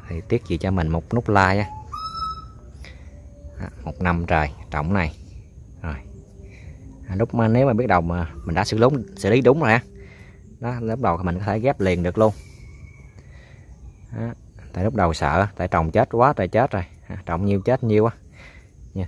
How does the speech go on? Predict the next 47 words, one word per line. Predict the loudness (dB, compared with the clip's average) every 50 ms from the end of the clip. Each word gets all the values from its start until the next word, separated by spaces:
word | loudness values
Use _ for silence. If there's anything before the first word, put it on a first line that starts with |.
| -6 -6
cây | -6 -6
phôi | -2 0 2 2 2
này | 2 0
mua | 0 0 0
tám | 2 2 2 2 2 2
triệu | 2 4 4 4 4
á. | 2 0 -4 -14 -8
Đó. | -6 -6 -6 -6 -12 -20 -20 -20 -20 -20 -20 -20 -20 -20 -20 -20 -20 -14
Đó, | -12 -12 -12 -8 -4
chết | -2 -2 -2 -2
một | -2 0
cái | 0 0 0 0
là | -2 -2 -2 -2
nó | 0 0
mất | 0 0 0
hết | 0 -2 0 2
tám | 2 2 2 0
triệu | 0 0 2 2
á, | 0 0 -4 -6 -8
mất | -8 -6 -6
hết | -6 -6 -4 -2
tháng | -2 0 2 4
lương | 4 4 4 4
à. | 0 -2 -4 -10 -20 -20 -20 -20 -20 -20 -20 -20 -20 -20 -20 -20 -20 -20 -20 -20 -20 -20 -20 -20 -20 -20 -20 -20 -20 -20 -20 -20 -16 -12
Đó, | -12 -12 -8
đi | -4 -4 -4
làm | -2 -2 -2 -2 -2
cực | -4 -6 -8
khổ | -4 -2 0 2 2 2
á. | 0 0 -4 -12 -20 -20 -20 -20 -20 -20 -20 -20 -20 -20 -18 -10 -10
Nó | -10
không | -8 -6 -6 -4 -2
có | -2 -2
cây | 0 0 0 0 2
chơi | 2 4 4 4
mất | 2 0 -4 0
tiền | 2 2 4 4 2 2
đó. | 0 -2 -2 -10 -20 -20 -20 -20 -20 -20 -20 -20 -20 -20 -20 -20 -20 -20 -20 -20 -20 -20 -18 -16 -16 -14 -6
Ba | -2 -2 0 0 0 0
làm | 2 2 2 2 0
cây | 2 2 2 4
bán | 4 4 4 4 4
đâu | 2 2
không | 2 0 0
thấy | 0 2 2 2
á. | 2 0 -2 -10 -16 -14
Đó, | -12 -12